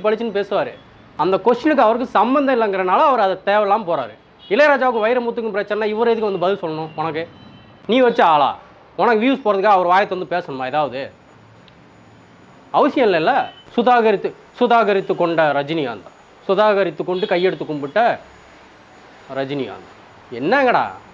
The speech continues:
So, இந்த மாதிரி மோசமான மீடியாஸ் இருக்கிற வரைக்கும் இந்த மாதிரி ஒரு நல்ல மனுஷனை கேவலப்படுத்திக்கிட்டே இருப்பானுங்க, அசிங்கப்படுத்திக்கிட்டே இருப்பானுங்க. அந்த கீழே போய் கமெண்ட்ஸ்லாம் பார்த்தா இவங்க சொன்னதுக்கு தான் கமெண்ட்ஸ் பண்ணியிருக்கிறானுங்க. "ஆ, நீங்க சொன்னது சரிதான் சார்,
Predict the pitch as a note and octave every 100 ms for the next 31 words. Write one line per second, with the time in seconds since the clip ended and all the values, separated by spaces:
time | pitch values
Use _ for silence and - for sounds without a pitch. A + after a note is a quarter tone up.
0 | - - - - - D3+ D#3 D3 C3+ A#2+
1 | D3 D#3+ F3 A3 G3+ F3 G3 G#3+ G#3 G#3+
2 | F#3+ G3 G3+ - F#3 G#3 G#3 F#3 F#3 G3+
3 | A#3+ - - - - - D#3+ F3 G#3 G3
4 | D#3 D#3+ G#3+ F#3+ F3 - F#3 G#3+ F#3+ F3
5 | F#3+ F3 E3+ D#3+ F3+ F#3 D#3 E3+ F#3+ -
6 | F#3+ E3+ D#3+ E3+ F3 D#3+ D3 D#3+ A3 -
7 | - - D#3 D#3+ B3 A3 G#3 E3+ F#3 G#3
8 | G#3+ F3+ E3+ E3+ E3+ G3 G#3+ G#3+ A3 G#3+
9 | F3+ F3 F#3 F3+ E3 C#3 C3+ B2+ A2 -
10 | - - E3+ F#3 F3+ E3+ F3+ F#3 D#3+ D#3
11 | E3 D3